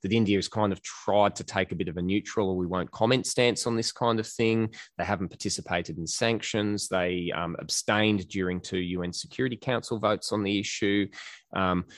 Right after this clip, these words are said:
which most India watchers know as a function of India's dependence on Russia, particularly for oil and military equipment, um, given its situation on the border with China. Um, but has also revealed for a lot of other people that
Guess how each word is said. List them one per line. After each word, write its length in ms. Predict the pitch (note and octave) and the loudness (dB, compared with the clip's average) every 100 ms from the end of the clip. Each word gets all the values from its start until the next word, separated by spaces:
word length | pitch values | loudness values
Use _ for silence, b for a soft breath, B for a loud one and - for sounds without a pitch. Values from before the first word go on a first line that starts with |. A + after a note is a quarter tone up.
| B | B
which 200 | D3+ D#3 | 6 8
most 260 | A3+ A#3+ - | 8 8 8
India 280 | D3 C3+ A#2 | 6 6 4
watchers 400 | G2 - F#2+ F2 | 2 0 -4 0
know 160 | F#2 | 2
as 100 | F2+ | 2
a 60 | F2+ | -2
function 380 | - F#2+ F#2 F#2+ | -2 -2 0 -4
of 80 | E2 | 0
India's 480 | A2 A#2+ A2+ G2 F2 | 4 4 6 4 0
dependence 540 | F2 - F#2 F2 - | -6 -4 -2 -2 -4
on 100 | F2+ | -4
Russia, 380 | E2+ E2+ - - | 0 0 0 -6
particularly 560 | - - F#2+ - F#2 E2+ | -8 -6 -6 -2 -2 -2
for 180 | - - | -4 0
oil 300 | F#2+ F#2 F2 | 2 2 0
and 100 | E2+ | 0
military 380 | G2 A#2 - | 2 2 0
equipment, 420 | C#3 - - G3+ D#4+ _ - | -4 -4 -4 -4 -6 _ -4
um, 160 | G2 | -2
given 220 | F2+ F2+ F#2 | 0 -2 -2
its 140 | - | -4
situation 520 | G2+ - F#2 F2 - | -6 -2 0 0 -2
on 80 | F2 | -4
the 60 | E2 | -4
border 160 | F2+ | -2
with 240 | E2+ D#2 - | -4 -6 -10
China. 540 | - A2 G#2+ F#2 C#2+ B B B B | -2 2 2 2 -4 B B B B
Um, 340 | - F#2+ F#2+ F#2 | 0 4 2 2
but 120 | - B2 | 4 4
has 160 | A#2 | 6
also 320 | E3 F3+ - | 6 6 6
revealed 400 | C#3+ G#2 G2+ G2 | 4 4 2 -2
for 100 | - | 0
a 40 | G#2 | 2
lot 200 | G2+ - | 2 2
of 80 | F2+ | 2
other 180 | G2 | 2
people 380 | - E2+ D#2+ F2 | 0 -2 -4 -4
that 160 | E2+ F#2 | -4 -4